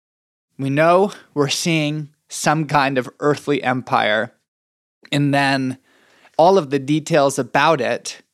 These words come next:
are going to help you interpret reality according to the vision of Jesus." And so it's gonna tell you a lot about the kinds of things that empires do and the temptations for people living in them. It has, makes this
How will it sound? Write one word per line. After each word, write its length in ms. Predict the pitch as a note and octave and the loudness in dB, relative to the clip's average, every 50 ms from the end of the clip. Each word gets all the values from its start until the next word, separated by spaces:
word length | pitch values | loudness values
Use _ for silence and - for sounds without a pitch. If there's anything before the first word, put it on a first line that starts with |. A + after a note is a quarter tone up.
| _ _ _ _ - | _ _ _ _ -4
are 100 | C3+ C#3+ | -4 0
going 280 | C#3 C#3 C3+ C#3+ C#3+ | 0 0 0 0 0
to 100 | C3 C#3 | -2 -4
help 380 | B2 B2+ D3 C#3+ D3 - - - | -2 0 2 2 0 0 -4 -4
you 480 | C#3+ C#3 C3 B2+ B2+ B2+ B2 B2+ C3 _ _ _ _ _ _ _ - | 0 0 2 2 2 0 -2 -4 -6 _ _ _ _ _ _ _ -6
interpret 580 | - D3 C3 - - D#3+ D3 D3 - D3 - - | -4 -4 -4 0 0 0 0 0 0 -4 -2 -2
reality 640 | C3 B2+ B2 B2 A#2 B2 B2+ A#2+ B2 A2 A2 A#2 - - | -2 0 0 2 2 0 0 -2 -4 -4 -6 -6 -8 -8
according 440 | - - - - C#3+ C3+ B2+ B2 B2+ | -10 -10 -2 0 2 2 2 0 -2
to 100 | - A#2 | -2 -2
the 60 | A#2 A#2+ | -2 -2
vision 280 | B2 A#2+ A#2+ A#2+ B2 | -4 -4 -4 -6 -8
of 100 | A#2 A#2 A2+ | -8 -8 -8
Jesus." 520 | - C#3+ D3 C#3+ C#3+ - - - - - | -6 -6 -4 -4 -4 -6 -8 -8 -10 -10
And 140 | G#2 A#2+ A#2 | -8 -8 -8
so 320 | - - B2 A2 A2+ A#2 - - - - - - - - | -4 -2 0 0 0 -2 -4 -8 -20 -20 -20 -16 -8 -8
it's 120 | D#3+ D#3+ | -6 -2
gonna 180 | - E3+ D#3 C#3 | -2 0 0 0
tell 120 | - D#3+ C#3+ | 2 2 2
you 140 | C#3 C3+ B2 | 4 4 2
a 20 | |
lot 480 | B2+ B2+ C3+ D#3+ F#3+ G#3+ E3 C3 - - | 2 2 2 2 4 4 4 2 0 0
about 240 | C3 C#3 - - | 0 0 -2 0
the 80 | - C3 | -4 -8
kinds 440 | - - - C3 B2+ C3+ C#3+ C#3 C#3 | -8 -6 -4 -2 -2 -2 -2 -2 -4
of 100 | D3 C3+ | -6 -6
things 440 | - - C3+ B2 B2 C3 B2+ - - | -6 -4 -4 -4 -2 -4 -6 -6 -6
that 200 | - C3+ A#2 - | -6 -6 -4 -2
empires 520 | B2+ B2 A#2+ - C3 A#2 A#2 A#2+ A#2+ - | -2 -4 -4 -2 -2 0 0 0 -2 -4
do 340 | - - D#3 D#3 D3 C#3 C3+ - | -2 0 2 2 4 2 2 0
and 120 | C3+ C3 | -2 -4
the 60 | B2 | -4
temptations 640 | - - C#3 B2+ A#2+ - D3 C3 C3 - - B2 B2 - | -4 -4 -4 -4 -4 -2 -2 -2 -2 -2 -4 -6 -6 -4
for 120 | - B2 | -6 -6
people 300 | - - A#2+ - - A#2+ | -4 -4 -8 -4 -4 -2
living 260 | B2 C3+ C#3+ C#3 A#2 A#2 | -2 -2 -2 -2 -2 -4
in 60 | A2+ | -4
them. 260 | A2 G#2+ A2 A2+ B2 _ _ _ _ _ _ _ _ _ _ _ _ - | -4 -6 -6 -8 -10 _ _ _ _ _ _ _ _ _ _ _ _ -4
It 80 | - E3 | -2 0
has, 300 | E3+ F#3+ F#3+ F3 D#3 D3 | 2 2 0 0 -2 -2
makes 220 | E3 G3 G#3 G3+ | 0 0 0 0
this 180 | - D3+ C3 | -2 -2 -2